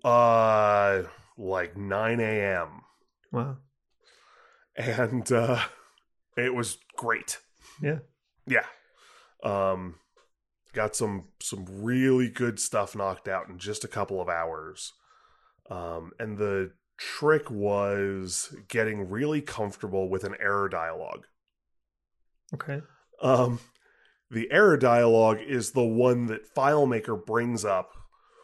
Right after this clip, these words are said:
Speaker 1: when it tells you that you've named a field badly. <laughs> Um, in FileMaker, you can legitimately name a field using logical elements.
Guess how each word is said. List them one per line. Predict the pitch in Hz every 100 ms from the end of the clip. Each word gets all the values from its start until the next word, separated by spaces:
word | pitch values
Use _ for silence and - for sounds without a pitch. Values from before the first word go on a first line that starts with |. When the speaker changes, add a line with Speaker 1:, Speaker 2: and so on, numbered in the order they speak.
| _
Speaker 1:
when | 104 104
it | 101 - _ _ _ -
tells | - 131 147 107
you | 110 117
that | 107 123
you've | 107 104
named | 110 117 113 107
a |
field | - - 110 107 95 -
badly. | 92 87 82 80 147 _ _ _ -
<laughs> | - - - _ _ _ - - - _ _ _ _ _ - - _ _ -
Um, | 95 90 87 -
in | 147 175 180
FileMaker, | - 165 180 151 117 107 104 113 107 110 101
you | 117 127
can | 139 113 107
legitimately | 107 110 101 95 113 127 143 143 135 127
name | 117 107 113 123 131 135
a | 131 117
field | - - 151 104 95 95 101 110 - _ _ _ _ _ _ _ _ _ _ _
using | 107 104 120 139 120 131
logical | 113 110 113 110 107 117 110 101
elements. | 101 90 87 - - -